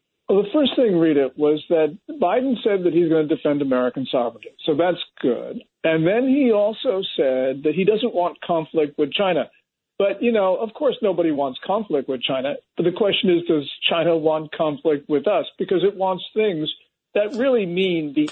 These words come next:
end of the Westphalian international system that's been in place since sixteen forty-eight. The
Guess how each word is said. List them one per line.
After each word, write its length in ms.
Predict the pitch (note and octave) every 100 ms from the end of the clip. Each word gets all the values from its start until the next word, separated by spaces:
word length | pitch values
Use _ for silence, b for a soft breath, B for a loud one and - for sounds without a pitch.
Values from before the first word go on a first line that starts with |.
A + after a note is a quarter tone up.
| F3
end 280 | F3 F3 D#3+
of 220 | D3 C#3
the 60 |
Westphalian 640 | D3 D3 C#3+ - E3+ D#3+ D3+
international 680 | C#3+ D3 C#3 C#3 - C#3+ B2+
system 400 | G#3+ G#3 D#3 C#3+
that's 160 | C#3+ -
been 100 | E3+
in 140 | D3+
place 240 | C#3 D#3+ D3+ -
since 160 | C#3 C#3 -
sixteen 640 | G3+ - - - F#3+ E3 D3
forty-eight. 580 | E3+ D#3 D3 D#3+ B2+ _ b b b b _
The 180 | G3+ G3